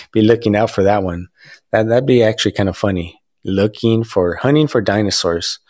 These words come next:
We'll see if we can make that happen. And only the people that heard this show will actually have an idea, uh, of, of what I'm talking about in that show, 'cause I'll, I'll leave some references to this show. And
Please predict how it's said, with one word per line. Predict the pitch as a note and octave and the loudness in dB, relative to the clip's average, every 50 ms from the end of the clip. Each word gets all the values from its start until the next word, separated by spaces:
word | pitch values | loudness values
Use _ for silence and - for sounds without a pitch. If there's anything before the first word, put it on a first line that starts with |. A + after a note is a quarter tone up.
| - - - - - - - _ - | -20 -20 -20 -20 -20 -20 -12 _ -2
We'll | E3 | 0
see | - - G#3+ | 2 2 4
if | G3 | 4
we | F3+ F#3 F3+ | 4 2 2
can | - D3+ | 2 2
make | C#3 D3+ D3 - | 2 0 0 0
that | - A2+ G2 | 0 0 0
happen. | G#2 A2 A#2+ B2 - - G2 F#2 F2+ | 0 0 -2 -2 0 0 -2 0 -2
And | F2+ F#2 F#2 _ _ - - - _ _ - | -4 -6 -8 _ _ -20 -20 -20 _ _ -2
only | B2+ C#3+ D#3+ D3 | 0 2 2 2
the | B2+ A#2 | 2 0
people | - - B2 B2 A#2+ A#2+ B2 A2+ | 0 0 0 0 2 2 2 2
that | G2+ F#2+ F2 | 2 2 0
heard | - - A#2+ A2+ A2 G2 - - | 0 0 2 2 2 0 0 0
this | G#2 G#2+ - | 0 0 2
show | - - - F2 E2+ F2 F2+ F#2 - _ _ _ _ _ _ _ - | 0 0 0 0 0 0 -2 -4 -10 _ _ _ _ _ _ _ -4
will | F#2 F#2+ F#2 F#2 - - | -2 0 0 0 -2 -2
actually | G#2 G#2+ - - - G#2 | -2 -2 -2 0 0 0
have | F2 G2+ G2 F#2+ | 0 0 0 -2
an | F#2+ F#2 | -2 -4
idea, | F2 D#2 D#2 E2+ - F#2 F#2 F2+ D#2+ D#2+ D#2 D2 - _ _ _ _ _ _ _ _ _ _ _ _ _ - | -6 -6 -8 -6 -4 -2 0 0 0 -2 -4 -8 -12 _ _ _ _ _ _ _ _ _ _ _ _ _ -10
uh, | F#2 E2+ E2 D#2 D2+ E2 - _ _ | -8 -6 -6 -6 -8 -10 -12 _ _
of, | - G2 F2+ E2+ F2 - - - - - _ _ _ _ _ _ _ _ - | -2 -2 -2 -2 -6 -10 -14 -14 -16 -16 _ _ _ _ _ _ _ _ -4
of | G#2 F#2 F2 F2+ | -4 -4 -4 -4
what | F#2 F2 F2+ G2 G#2+ G#2+ - - _ - | -6 -4 0 2 2 2 0 -4 _ -6
I'm | G2+ G2 - | -6 -6 -4
talking | - - A2 G#2+ G#2+ - - G2 | -4 -2 -2 -2 -2 -2 -2 -2
about | E2+ E2 F2 E2+ E2+ E2+ | -2 -2 -2 -4 -4 -4
in | F2 E2+ | -6 -6
that | E2 E2+ D#2+ - - | -6 -6 -6 -4 -2
show, | - - F#2+ E2 E2 | -2 0 0 -2 -4
'cause | E2 - F#2+ F#2+ | -4 -6 -4 -4
I'll, | E2+ E2+ F2 G#2 | -4 -4 -4 -2
I'll | G#2 G2+ | 0 0
leave | G2 G#2 G#2 G2+ | 2 2 2 0
some | - - G2 F2+ F2 E2+ F2 | 0 0 0 -2 -2 0 0
references | F#2+ G2+ F#2 - - F2+ E2+ - - F2+ E2+ - - | 0 0 0 -2 -4 -4 -2 -2 -2 -2 -2 -4 -4
to | - - F2+ | -6 -6 -4
this | F#2 E2+ - | -4 -2 -2
show. | - - F2+ E2+ F2 F#2+ G#2+ _ - - - - - - - - - - - _ _ - | -2 0 0 -2 -2 -4 -6 _ -18 -20 -18 -18 -18 -18 -18 -18 -20 -20 -20 _ _ -4
And | F#2+ F#2 F#2 F2+ F2 F2 F2 E2+ | -2 0 0 0 -2 -2 -4 -8